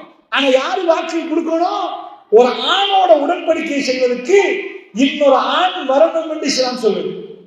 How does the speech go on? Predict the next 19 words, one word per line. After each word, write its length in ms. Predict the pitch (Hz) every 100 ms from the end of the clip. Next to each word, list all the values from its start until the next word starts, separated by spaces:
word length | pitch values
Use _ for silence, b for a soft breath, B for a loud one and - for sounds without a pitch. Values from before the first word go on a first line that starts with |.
| _ _
இன்னொரு 380 | 254 320 339 359
ஆண் 280 | 330 359 359
வரணும், 640 | 339 339 311 - - - - - _
அதாவது 480 | 208 285 359 359 -
திருமணம் 400 | 311 359 339 320
முடிக்கிற 320 | 294 277 277
நேரம் 300 | 302 359 330
ஒரு, 140 | 285 262
ஒரு 460 | 294 302 254 269
இளைஞர், 380 | 277 339 330 208 - - - - _
இளைஞர் 320 | 277 330 320
உட்கார 360 | 294 320 320 294
வச்சிரும், 420 | 277 262 214 - - - - _ _ _ _
பெண்ணு 240 | 311 403 415
வரமாட்டான், 640 | 381 359 359 330 330 285 220 156 - _ _ _ _ _
அவங்க 340 | 285 285 262
வாப்பா 180 | 294 330
தான் 240 | 339 359
வருவாங்க. 440 | 320 247 220 180